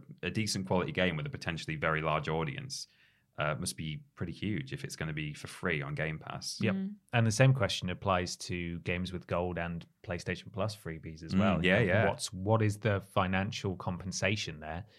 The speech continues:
Speaker 2: Um, and will anyone, will anyone who doesn't have Game Pass buy it? Because yes, these games are available for fifty-five pounds, but are you gonna sell any of them?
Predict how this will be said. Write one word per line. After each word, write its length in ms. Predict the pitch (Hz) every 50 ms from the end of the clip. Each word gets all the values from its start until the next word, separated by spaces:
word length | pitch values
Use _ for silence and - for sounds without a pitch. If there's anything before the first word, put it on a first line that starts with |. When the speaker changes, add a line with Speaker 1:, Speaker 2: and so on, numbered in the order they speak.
| - - - - _ _ _ -
Speaker 2:
Um, 340 | - 92 87 85 87 87 - -
and 180 | 113 98 101 95
will 260 | 101 101 101 98 -
anyone, 600 | - 98 98 101 98 95 95 98 98 98 98 92 95 - _ _ _ _ _ _ _ _ _ _ _ _ _ _ _ _ -
will 200 | - 120 131 131 - -
anyone 520 | - 117 120 131 131 127 120 117 117 123
who 180 | 127 120 120 113
doesn't 300 | 101 110 107 107 113 117
have 280 | 113 98 110 110 107 107
Game 280 | 104 107 107 110 110
Pass 260 | 107 107 110 110 107
buy 280 | 101 107 98 95 107 135
it? 180 | 165 185 - - _ _ _ _ _ _ _ -
Because 280 | 110 104 127 117 101
yes, 200 | 123 143 139 143
these 160 | - 117 107
games 240 | - 120 117 113 104
are 60 | 107
available 320 | 101 95 104 101 98 98 92
for 120 | - -
fifty-five 500 | - 110 104 101 - - - 95 92 85
pounds, 300 | - - 127 117 92 -
but 100 | - -
are 40 | 95
you 100 | 113 135
gonna 160 | 117 98 90
sell 320 | 87 - - - 90 92 -
any 200 | - 214 226 226
of 120 | 214 -
them? 180 | - 254 262 226